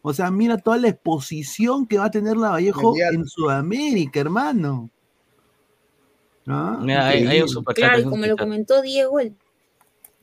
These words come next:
Speaker 4: tema
Speaker 2: Dale,
Speaker 4: del
Speaker 2: dale.
Speaker 4: marketing muy bien trabajado. A felicitar ahí a los chicos de Trujillo. Bien. O sea, muy
Speaker 1: Única
Speaker 4: bien
Speaker 1: fe,
Speaker 4: en ese
Speaker 1: diez
Speaker 4: caso,
Speaker 1: soles,
Speaker 4: en el
Speaker 1: dice,
Speaker 4: tema del
Speaker 1: cuando un
Speaker 4: manejo del marketing.
Speaker 1: Dice, "Única fe, diez soles. Cuando un jugador exitoso vuelve a su país con más de treinta y ocho años, el hincha lo ve bien.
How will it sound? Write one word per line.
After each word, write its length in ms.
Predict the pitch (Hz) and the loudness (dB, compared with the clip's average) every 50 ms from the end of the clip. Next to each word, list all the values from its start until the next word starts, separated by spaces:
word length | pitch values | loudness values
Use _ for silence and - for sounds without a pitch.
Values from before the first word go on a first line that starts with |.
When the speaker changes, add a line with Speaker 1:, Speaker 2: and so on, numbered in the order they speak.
| _ _ _ | _ _ _
Speaker 4:
tema 160 | - 226 233 262 285 | -6 -6 0 2 2
Speaker 2:
Dale, 100 | 311 - | 4 4
Speaker 4:
del 20 | |
Speaker 2:
dale. 120 | - 269 269 233 | 6 4 4 4
Speaker 4:
marketing 240 | 220 214 233 254 254 | 2 -2 -2 -4 -4
muy 120 | 240 254 254 | -4 -4 -4
bien 120 | 254 262 | -6 -6
trabajado. 440 | 285 254 208 - - 247 226 196 190 | -4 -6 -6 -4 -4 -2 -2 -2 -2
A 40 | 185 | -2
felicitar 440 | - - 190 175 - 170 - 214 220 | -6 -8 -10 -10 -12 -4 -2 0 0
ahí 140 | 233 226 233 | 0 0 -2
a 60 | 233 | -2
los 120 | 226 214 | -4 -6
chicos 220 | - - 220 240 240 | -6 -6 -8 -6 -6
de 60 | 226 | -8
Trujillo. 460 | - - 165 - 208 190 180 165 165 _ _ _ _ 220 220 _ - 427 - _ _ _ | -8 -10 -10 -8 -6 -4 -4 -6 -8 _ _ _ _ -20 -20 _ -20 -20 -20 _ _ _
Bien. 260 | 392 208 196 185 180 - _ _ _ _ _ _ _ _ _ _ _ _ _ _ _ | -2 -2 -2 -2 -6 -10 _ _ _ _ _ _ _ _ _ _ _ _ _ _ _
O 40 | _ | _
sea, 100 | 160 165 | -2 0
muy 120 | 175 185 | 0 0
Speaker 1:
Única 160 | 220 226 220 202 | 0 0 0 0
Speaker 4:
bien 140 | 196 180 170 | 0 -2 -2
Speaker 1:
fe, 40 | 175 | -2
Speaker 4:
en 60 | 175 | -2
ese 80 | 170 165 | 0 0
Speaker 1:
diez 160 | 165 165 165 | -2 -2 -2
Speaker 4:
caso, 220 | 170 170 - 175 - | -4 -4 -6 -8 -6
Speaker 1:
soles, 200 | - 147 143 143 | -4 -2 -2 0
Speaker 4:
en 60 | 143 | -2
el 80 | 156 151 | -2 -2
Speaker 1:
dice, 180 | 170 175 131 127 | -2 -2 0 2
Speaker 4:
tema 200 | - 196 214 220 | 2 2 2 2
del 80 | 214 | 2
Speaker 1:
cuando 40 | 185 | 2
un 20 | 175 | 0
Speaker 4:
manejo 220 | 170 180 175 - - | 0 -2 -4 -6 -10
del 140 | 175 180 170 | -8 -6 -6
marketing. 300 | - - - - - - 165 _ _ _ _ _ _ _ _ _ _ _ _ _ _ _ _ _ | -6 -8 -10 -14 -14 -16 -20 _ _ _ _ _ _ _ _ _ _ _ _ _ _ _ _ _
Speaker 1:
Dice, 260 | - 160 147 135 143 139 | -6 -6 -4 -4 -6 -6
"Única 360 | - 160 175 180 175 170 151 | -4 -2 -2 -2 0 -2 -2
fe, 120 | 139 160 170 | 0 2 2
diez 200 | 165 170 156 - | 2 2 2 0
soles. 220 | 175 160 147 139 | -2 -2 -2 0
Cuando 180 | - 143 147 156 | -2 -2 -2 -2
un 60 | 170 | -4
jugador 280 | 151 - 180 170 170 175 | -2 0 0 0 2 0
exitoso 520 | 170 - - 147 135 - 165 147 - 165 | -2 -2 -6 -8 -4 -4 -6 -2 -2 0
vuelve 160 | 151 151 160 | 0 0 0
a 40 | 160 | -2
su 160 | 139 - 151 | -2 -4 -4
país 280 | 135 - 127 139 151 139 | -2 -2 -2 -2 -2 -2
con 160 | - 151 143 | -2 -2 0
más 100 | 143 143 | 0 0
de 80 | 151 147 | 0 -2
treinta 260 | 147 143 143 135 131 | -2 -4 -2 0 0
y 100 | 123 127 | 0 0
ocho 260 | 131 135 135 - 143 | 0 -2 -2 -2 -4
años, 320 | 139 143 147 156 147 135 - | -2 -2 -2 -4 -6 -6 -4
el 180 | - 127 127 | -4 -2 -2
hincha 260 | 143 147 135 - 151 | -2 -2 -4 -4 -2
lo 120 | 139 135 127 | 0 0 0
ve 100 | 131 127 | 2 2
bien. 340 | 127 127 127 120 117 113 | 2 2 0 0 -2 -6